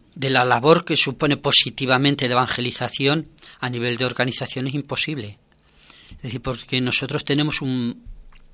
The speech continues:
un acceso muy difícil a las comunidades. En invierno, cuando vienen las temporadas de lluvias, no podemos llegar. En cambio, la in-, la pastoral no se interrumpe, catequista hace sus cursillos, el catequista o la guía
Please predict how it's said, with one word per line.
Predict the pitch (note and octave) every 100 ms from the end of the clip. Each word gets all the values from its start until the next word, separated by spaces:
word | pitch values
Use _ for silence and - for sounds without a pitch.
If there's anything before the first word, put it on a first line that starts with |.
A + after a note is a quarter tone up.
| - -
un | D3
acceso | D3+ - D#3+ -
muy | C#3+ D3
difícil | B2 - A#2+ B2+
a | A#2+
las | A#2
comunidades. | - A#2 A2+ A2 A2 A2 A2 - - - - - - - - -
En | C#3
invierno, | C3 C3+ D#3+ E3+ G3+ G#3 -
cuando | C#3 B2+
vienen | B2 C#3 C#3+
las | C#3+ -
temporadas | C#3 C3+ C3
de | B2+
lluvias, | C#3+ E3+
no | C3 B2+
podemos | B2 A#2+ A#2 A2+
llegar. | A#2 A2+ G#2 - _ _ _ _ _ _ _
En | - B2
cambio, | B2+ D3 D#3
la | C#3
in-, | B2+ -
la | C3 B2 A#2+ A2+
pastoral | C3 - C3 C#3 D3+
no |
se | C#3 B2+
interrumpe, | A#2+ A#2 - A2+ G#2 G#2+ G#2 - _ _ _ - - -
catequista | - A2+ G#2 A2+ G#2 -
hace | A2+ A2
sus | - -
cursillos, | - B2 - F#3+ G#3 B3+ A3+ - - _ _ _ - _ -
el | C3+
catequista | B2+ B2 A#2 B2 - A#2+ -
o | B2+ B2+
la | A#2+
guía | A#2 C#3 C3+ G#2